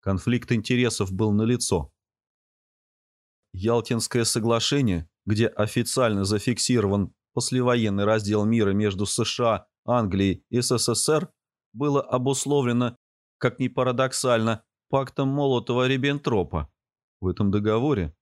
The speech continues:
тысяча девятьсот тридцать девятого года, как теперь говорят, не было высоконравственных принципов, но он впервые признавал С С С Р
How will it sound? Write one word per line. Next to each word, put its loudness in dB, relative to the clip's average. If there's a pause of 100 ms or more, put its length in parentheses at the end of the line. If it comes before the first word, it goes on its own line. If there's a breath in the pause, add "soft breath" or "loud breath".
тысяча -2
девятьсот 0
тридцать -2
девятого 0
года, 0 (220)
как -4
теперь -2
говорят, 0 (220)
не 0
было -2 (100)
высоконравственных -2
принципов, -2 (460)
но -2
он 0
впервые 0
признавал 0
С 0
С -2
С -2
Р 0